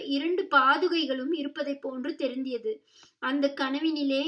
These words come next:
இதுவன்றி இன்ன பலவும் கலந்து தெரிந்தது. ஒரு ஆற்றின் நடுவே சிறிய கோயில் ஒன்று தெரிந்தது. ஆற்றில் வெள்ளம் கரை,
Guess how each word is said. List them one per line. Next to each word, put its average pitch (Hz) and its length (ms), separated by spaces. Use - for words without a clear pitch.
இதுவன்றி 285 680
இன்ன 339 360
பலவும் 277 520
கலந்து 320 540
தெரிந்தது. 240 500
ஒரு 294 240
ஆற்றின் 339 460
நடுவே 269 480
சிறிய 339 360
கோயில் 330 440
ஒன்று 262 260
தெரிந்தது. 240 500
ஆற்றில் 294 580
வெள்ளம் 294 480
கரை, 262 300